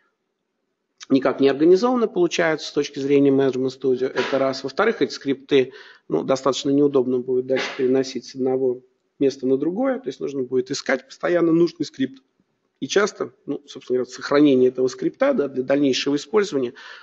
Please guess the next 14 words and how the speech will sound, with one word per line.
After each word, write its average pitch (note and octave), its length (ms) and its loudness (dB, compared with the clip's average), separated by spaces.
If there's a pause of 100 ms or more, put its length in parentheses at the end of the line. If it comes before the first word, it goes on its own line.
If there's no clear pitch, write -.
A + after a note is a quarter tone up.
(120)
оказывается, C3+ 680 -2
в - 20 0
общем-то, B2 320 -8
мало C3 380 -2 (300)
полезным, D#3 420 2
потому C3 280 -4
что - 220 -10
получается, C3+ 460 -4
что - 160 -4
проще C3 380 -2
написать C3 440 -4
его C3+ 160 -2
заново, F3 400 -2
чем, D#3 300 -10